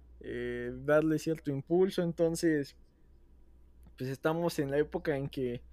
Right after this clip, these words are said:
eh, pintas a tener una gran idea y esperas a que, eh, algún servicio de streaming quiera desarrollarla más allá de lo editorial, ¿no?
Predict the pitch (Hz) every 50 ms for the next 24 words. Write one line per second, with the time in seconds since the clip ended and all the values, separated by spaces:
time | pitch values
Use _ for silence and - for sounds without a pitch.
0 | - - - - - - - - - 127 131 127 123 123 127 - - - - -
1 | - - - - - - - - - 175 175 180 175 - 180 180 - 147 139 -
2 | 143 147 160 175 180 185 185 170 156 147 147 151 165 170 185 190 202 196 185 170
3 | 175 196 220 226 233 220 185 156 139 - - 160 165 170 165 - - 139 135 -
4 | - 139 135 135 135 131 135 131 131 131 - - - - - - - - 127 135
5 | 143 143 165 170 170 - 180 151 156 170 165 - 185 160 143 135 - - 160 165
6 | 170 175 165 160 151 - 160 160 160 156 139 131 123 120 139 127 117 127 131 139
7 | 151 156 160 160 156 151 143 131 127 123 - - - - - - - - - 147
8 | 151 160 156 - 151 147 156 156 160 156 143 131 123 127 127 123 - 131 131 151
9 | 160 156 147 139 143 160 165 165 165